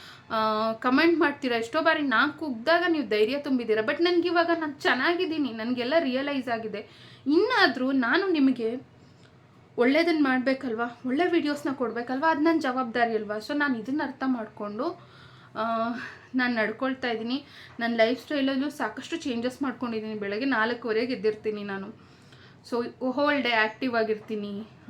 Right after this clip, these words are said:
ಒಂದಷ್ಟು ಕೆಲ್ಸಗಳನ್ನ ಮಾಡ್ತಾ ಇದ್ದೀನಿ. So ಅದೆಲ್ಲ ಬಹಳ ಖುಷಿ ಕೊಡ್ತಿದೆ. ಮತ್ತೆ, ಆ, ನನ್ ವಿಡಿಯೋಗಳು ನೋಡ್ದಂಥವ್ರು, ಹ್ಮ್, ಡಿಪ್ರೆಷನ್ ವಿಡಿಯೋ ಅಥವಾ ಬಾಣಂತಿ ಸನ್ನಿ,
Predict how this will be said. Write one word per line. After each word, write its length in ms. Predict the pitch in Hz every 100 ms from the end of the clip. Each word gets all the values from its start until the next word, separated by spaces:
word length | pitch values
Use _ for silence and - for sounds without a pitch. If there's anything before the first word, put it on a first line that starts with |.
| 208
ಒಂದಷ್ಟು 340 | 214 214 214 -
ಕೆಲ್ಸಗಳನ್ನ 560 | 214 214 254 240 220 226
ಮಾಡ್ತಾ 360 | 220 202 -
ಇದ್ದೀನಿ. 360 | 202 196 196 208 - - - -
So 60 | 254
ಅದೆಲ್ಲ 220 | 233 247
ಬಹಳ 280 | 226 226 247 262
ಖುಷಿ 200 | 254 254
ಕೊಡ್ತಿದೆ. 440 | - 220 - 214
ಮತ್ತೆ, 300 | 226 247 285 285 - - - -
ಆ, 100 | 254
ನನ್ 280 | 262 277 262
ವಿಡಿಯೋಗಳು 400 | 254 277 302 285
ನೋಡ್ದಂಥವ್ರು, 720 | 247 240 247 277 247 240 330
ಹ್ಮ್, 600 | 330 - - 240 233 233 -
ಡಿಪ್ರೆಷನ್ 500 | 240 240 269 269 269
ವಿಡಿಯೋ 300 | 233 226 220
ಅಥವಾ 320 | 220 220 220 220
ಬಾಣಂತಿ 460 | 214 220 247 254
ಸನ್ನಿ, 340 | 247 233 220